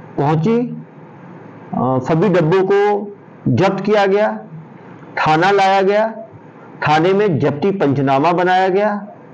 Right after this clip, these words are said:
सभी डब्बों का वेट किया गया, वजन इक्कीस किलो साठ ग्राम आया,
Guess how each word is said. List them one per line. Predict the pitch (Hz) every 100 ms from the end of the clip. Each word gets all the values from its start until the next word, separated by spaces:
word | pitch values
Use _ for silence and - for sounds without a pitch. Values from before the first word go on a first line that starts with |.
| - - - - - - - -
सभी | - 160 160 202
डब्बों | 165 151 190
का | 190 202 175 120 - 127 113
वेट | 151 190 -
किया | 202 196
गया, | 196 208 226 - - - - -
वजन | 139 170 214 170 87 - - -
इक्कीस | 156 160 220 160
किलो | 202 185 196
साठ | 190 139 160 170
ग्राम | 190 196
आया, | 190 190